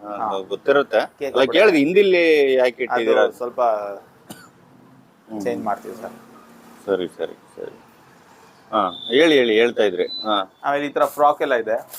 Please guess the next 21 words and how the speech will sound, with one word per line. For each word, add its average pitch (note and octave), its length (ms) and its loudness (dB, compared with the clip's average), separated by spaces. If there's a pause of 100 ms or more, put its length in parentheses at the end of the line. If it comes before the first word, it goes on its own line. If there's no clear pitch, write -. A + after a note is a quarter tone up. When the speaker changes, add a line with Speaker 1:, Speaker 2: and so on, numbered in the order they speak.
(140)
Speaker 2:
ಫ್ರಾಕ್ C3 140 4
Speaker 1:
ಅದಲ್ಲ, E3+ 200 6
Speaker 2:
ಎಲ್ಲ, F#3 320 8
ಹ್ಮ್. E3 140 -18 (200)
Speaker 1:
ಆ, G#2+ 240 4
ಆನ್‌ಲೈನ್ D3 280 4
ಅಲ್ಲಿ D3 160 4
ಆರ್ಡರ್ B2 200 2
ಮಾಡ್ಬೇಕು B2+ 360 0
ಅಂದ್ರೆ C3+ 220 -2
ಯಾವ A2+ 140 4
ತರ? A2 200 -2
Speaker 2:
ಆನ್‌ಲೈನ್ F3 360 2
ಅಲ್ಲಿ E3 160 0
ಆರ್ಡರ್ D3+ 200 2
ಮಾಡ್ಬೇಕು D3 240 -2
ಅಂದ್ರೆ E3 160 -6
ಬೇಬಿ D#3 200 0
ಕೆ E3 120 -6
ಕಪಡೆ D3 280 0
ಅಂತ, C3+ 200 -4